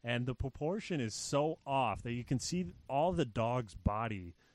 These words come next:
through this tiny hole, and it, like, jumps up to the hole. Um, so then I said, like, the proportions are so off, uh,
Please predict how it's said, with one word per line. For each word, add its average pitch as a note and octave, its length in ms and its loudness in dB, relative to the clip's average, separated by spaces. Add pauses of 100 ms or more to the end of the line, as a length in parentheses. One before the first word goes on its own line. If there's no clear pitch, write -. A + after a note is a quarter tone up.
(100)
through D3 120 2
this D#3 180 0
tiny C3 380 0
hole, G#2+ 300 2
and G2+ 80 -4
it, G2+ 40 -6
like, G2 200 -6
jumps C3 320 -2
up C3 200 -2
to D3+ 200 0
the B2+ 100 0
hole. G#2 380 0 (380)
Um, G2 460 -2 (400)
so C#3 140 -4
then D#3+ 180 4
I B2+ 140 4
said, D3 360 0
like, G#2 220 -2 (160)
the A#2+ 100 -2
proportions A#2 800 0
are G#2+ 200 -8
so A2+ 500 -2
off, G#2 420 0 (600)
uh, F2+ 540 -6